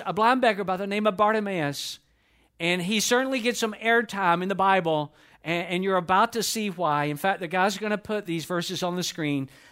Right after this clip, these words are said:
I'm gonna start reading. This is Luke chapter eighteen,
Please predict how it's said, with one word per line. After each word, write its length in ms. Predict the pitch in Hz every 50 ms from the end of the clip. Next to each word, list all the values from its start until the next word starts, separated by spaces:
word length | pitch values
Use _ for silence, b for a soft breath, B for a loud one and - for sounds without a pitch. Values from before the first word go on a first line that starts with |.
| B
I'm 180 | B 156 170 196
gonna 160 | 208 208 208
start 320 | 202 - 240 233 240 214 196
reading. 280 | 180 175 165 160 156
This 160 | 156 160 -
is 160 | 190 185 143 -
Luke 240 | 185 190 214 220 -
chapter 460 | - 208 196 190 - - 180 175 - - -
eighteen, 800 | 180 196 233 226 - - - 202 170 156 147 147 143 143 143